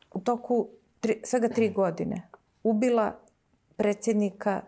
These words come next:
predsjedništva Srbije Ivana Stambolića, zatim i premijera Srbije Zorana Đinđića. Ipak, ti su sudski procesi okončani. Neki ljudi su na robiji, u zatvoru.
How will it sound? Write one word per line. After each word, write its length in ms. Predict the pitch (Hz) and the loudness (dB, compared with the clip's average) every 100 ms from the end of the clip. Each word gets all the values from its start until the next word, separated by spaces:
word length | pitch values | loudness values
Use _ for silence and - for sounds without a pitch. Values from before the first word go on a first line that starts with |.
| - | -8
predsjedništva 680 | 196 202 196 202 185 185 - | 0 0 2 -2 -2 -4 -8
Srbije 420 | 185 196 185 190 | -6 -6 -2 -2
Ivana 240 | 185 185 180 | 0 -2 -4
Stambolića, 720 | - 180 175 190 247 - 277 - _ _ _ - - | -4 -4 0 -2 -2 -2 -6 -6 _ _ _ -20 -20
zatim 600 | - 202 208 214 214 202 - | -2 2 2 2 0 0 0
i 200 | 202 196 | -4 -2
premijera 560 | 202 202 196 196 202 196 | 0 2 2 2 2 0
Srbije 680 | - 190 185 190 185 185 - _ _ | -4 -4 -2 0 0 -2 -12 _ _
Zorana 400 | 196 196 185 180 | 0 2 2 0
Đinđića. 500 | 165 147 110 - - _ _ - _ _ | 0 -4 -4 -10 -20 _ _ -20 _ _
Ipak, 380 | 233 262 254 254 - _ _ _ _ _ _ | -2 0 0 -4 -14 _ _ _ _ _ _
ti 180 | 240 247 | 0 0
su 140 | 240 | 0
sudski 400 | 208 233 233 233 | -4 -4 -2 -4
procesi 480 | 226 214 214 220 226 | 0 -2 0 -2 0
okončani. 720 | 208 214 170 170 156 185 180 - _ | 0 0 -6 -6 -10 -10 -12 -16 _
Neki 280 | 196 190 220 | -6 -2 0
ljudi 560 | 196 196 202 208 196 - _ _ _ _ _ _ - | 2 2 2 0 -2 -12 _ _ _ _ _ _ -20
su 260 | - 214 | -4 0
na 140 | 208 208 | 4 4
robiji, 380 | 208 185 160 - _ _ | 4 2 -4 -8 _ _
u 80 | 196 | -2
zatvoru. 500 | 185 170 - - | 0 0 -2 -10